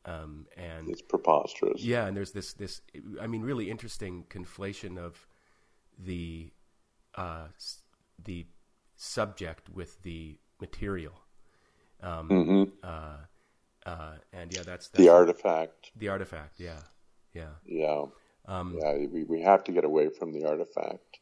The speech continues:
Speaker 2: from the
Speaker 1: Yeah.
Speaker 2: concept of the artifact. We have to look at each media or medium, media, however you like to do that, um, as, you know, as an enabler,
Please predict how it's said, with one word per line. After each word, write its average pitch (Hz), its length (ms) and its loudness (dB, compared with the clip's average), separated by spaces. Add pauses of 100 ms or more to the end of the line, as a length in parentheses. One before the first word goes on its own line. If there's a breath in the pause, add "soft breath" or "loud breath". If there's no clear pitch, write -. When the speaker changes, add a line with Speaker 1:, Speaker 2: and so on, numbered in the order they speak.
(260)
Speaker 2:
from 107 160 8
the 90 60 4
Speaker 1:
Yeah. 87 60 -2
Speaker 2:
concept 87 680 4
of - 100 -2
the 76 140 -6
artifact. - 560 -8 (220)
We - 240 -10
have 80 140 -6
to 78 120 4 (340 soft breath)
look 92 220 6
at - 80 -2
each - 380 -4
media 87 920 4 (640)
or 76 280 4
medium, 82 880 2
media, 82 400 -2
however 85 300 -4
you 80 80 2
like 85 180 0
to - 220 -10
do 104 180 6
that, - 160 2
um, 85 240 8 (380 loud breath)
as, 92 400 10
you 95 180 2
know, 80 120 10
as 90 300 8
an 92 100 2
enabler, 87 920 6